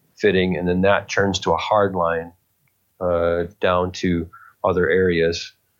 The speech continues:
You know, nowadays you've got, uh, anti-lock brakes on a lot of things, and you typically don't, uh,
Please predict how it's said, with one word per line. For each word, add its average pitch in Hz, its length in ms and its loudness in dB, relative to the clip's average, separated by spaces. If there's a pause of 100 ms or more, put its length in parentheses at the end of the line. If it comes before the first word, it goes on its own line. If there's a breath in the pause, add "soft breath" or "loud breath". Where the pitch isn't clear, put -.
(300)
You - 60 -2
know, 85 120 -2
nowadays 95 480 0
you've 95 120 -6
got, 92 360 0
uh, 90 160 2
anti-lock 90 560 0
brakes 98 360 -2
on 87 120 0
a 82 80 -2
lot 87 160 2
of 87 160 -6
things, 90 300 -2
and 87 200 -2
you 90 200 -2
typically - 400 -2
don't, 90 520 -2
uh, 90 260 2